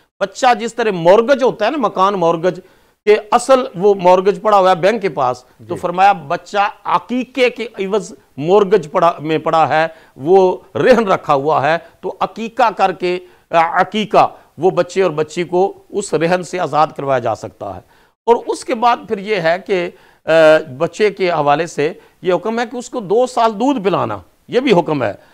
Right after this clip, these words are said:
Speaker 1: कि माएँ अपने बच्चों को दो साल दूध पिलाएं, तो ये फैमिली प्लानिंग का इशू भी ख़त्म हो जाता है।
Speaker 2: जी।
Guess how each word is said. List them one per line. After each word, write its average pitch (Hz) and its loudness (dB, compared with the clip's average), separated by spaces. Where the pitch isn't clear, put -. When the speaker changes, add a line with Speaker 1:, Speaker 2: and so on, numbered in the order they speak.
Speaker 1:
कि 156 4
माएँ 151 0
अपने 170 -2
बच्चों 143 -8
को 202 -10
दो 156 -2
साल 156 0
दूध 151 -6
पिलाएं, 175 -2
तो 196 -8
ये 165 -6
फैमिली 143 -6
प्लानिंग 151 -6
का 160 -6
इशू 156 -8
भी 190 -12
ख़त्म 175 -4
हो 151 -2
जाता 113 -2
है। 95 -6
Speaker 2:
जी। 92 -20